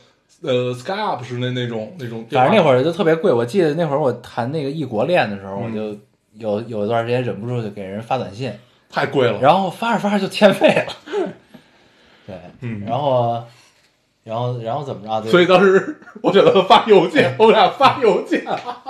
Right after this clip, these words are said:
Speaker 2: 然后后来就那个，不是，然后接着说这个，然后，然后就跟他提，聊到Q Q嘛，
Speaker 1: 嗯。
Speaker 2: 然后后来又提到，我说这个，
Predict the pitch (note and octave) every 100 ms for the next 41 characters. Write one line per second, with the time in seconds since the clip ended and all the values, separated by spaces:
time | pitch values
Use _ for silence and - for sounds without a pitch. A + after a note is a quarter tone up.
0 | - - D#4 _ _ - A3 - C#3+ D3+
1 | G3+ G#3 G#3 F3 F3 G3 E3 D#3 C#3 B2+
2 | A#2 A2 G#2+ G2+ - C3+ C#3+ A#2+ B2+ C3
3 | D#3 B2+ F3 D#3+ G#2+ F2 D2+ _ _ _
4 | _ - A#2 C3 C#3 B2+ A#2+ A2+ A#2 B2+
5 | C3 A#2+ C3+ D3+ - B2+ A2 A2+ B2+ B2+
6 | C#3 D3+ C#3+ C3 F2 - A2 A2 C3 B2
7 | B2 A2+ A#2 A#2+ - G#2 A2+ G2 - _
8 | _ _ _ _ _ A2+ A2+ A#2 A2+ A2
9 | A2 G2+ F#2+ F#2 F2+